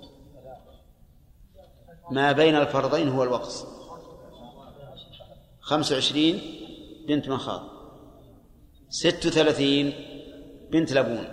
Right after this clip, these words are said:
ما الذي بينهما؟ عشر. لا، اللي بينهما عشر. عشر هذه ما فيها شيء، عشر ليس فيها شيء. ست وعشرين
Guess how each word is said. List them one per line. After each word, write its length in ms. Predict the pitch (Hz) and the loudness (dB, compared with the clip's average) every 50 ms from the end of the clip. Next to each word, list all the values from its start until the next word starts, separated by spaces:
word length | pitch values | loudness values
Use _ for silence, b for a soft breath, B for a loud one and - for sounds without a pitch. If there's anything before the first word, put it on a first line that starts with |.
| - - - - - | -12 -14 -10 -2 2
ما 60 | 147 | 2
الذي 240 | 165 170 170 156 156 | 4 6 6 6 6
بينهما؟ 580 | 143 147 143 139 123 123 131 117 123 135 - - - - - - - - - - - - - - - | 4 2 2 2 0 -2 -2 -2 -4 -4 -6 -8 -8 -10 -10 -12 -14 -14 -14 -14 -16 -16 -16 -12 -12
عشر. 500 | - 165 - - 113 143 156 - - - - - - - - - - - - - - - - - - - - - - | -12 -10 -8 -4 -2 0 2 2 0 -2 -4 -14 -16 -18 -18 -18 -20 -20 -20 -20 -20 -20 -20 -20 -20 -20 -20 -12 -4
لا، 240 | 110 139 156 147 117 | -2 0 0 0 -2
اللي 120 | 107 110 | -4 -6
بينهما 340 | 107 113 117 127 123 120 110 | -8 -8 -6 -6 -6 -6 -6
عشر. 240 | 110 147 - - - - - - - - - - - - - - - - - - - - - _ - - - - - - - _ _ - - - - | -4 -4 -4 -4 -6 -8 -16 -20 -20 -20 -20 -20 -20 -20 -20 -20 -20 -20 -20 -20 -20 -20 -20 _ -20 -20 -20 -20 -20 -20 -20 _ _ -20 -20 -14 -2
عشر 300 | - 131 165 175 170 190 | 2 4 6 6 6 4
هذه 260 | 180 170 165 175 170 165 | 2 2 2 4 4 4
ما 140 | 180 185 | 4 4
فيها 200 | 160 156 151 139 | 4 4 4 4
شيء، 220 | - - - - - - - - - - - - - - - - - - - - - - - - - - 202 202 - - - - - - - - - - - - - - | 4 2 0 -2 -4 -10 -12 -14 -16 -18 -18 -20 -20 -20 -20 -20 -20 -20 -20 -20 -20 -20 -20 -20 -20 -18 -18 -18 -16 -18 -20 -20 -20 -20 -20 -20 -20 -20 -20 -20 -10 -2
عشر 440 | 120 139 160 - - 185 175 156 | 2 4 4 4 4 4 4 4
ليس 260 | 143 147 180 - - 147 | 4 2 2 2 2 -2
فيها 260 | 127 135 117 104 95 | -2 -2 -4 -4 -4
شيء. 280 | - - - - - - - - - - - - - - - - - - - - - _ - - - _ - | -6 -8 -8 -10 -16 -18 -20 -20 -20 -20 -20 -20 -20 -20 -20 -20 -20 -20 -20 -20 -20 _ -20 -20 -20 _ -14
ست 340 | - - 147 143 147 - | -10 -6 -6 -4 0 2
وعشرين 500 | 160 151 139 - - 151 165 170 180 180 | 4 4 4 4 4 4 6 6 4 4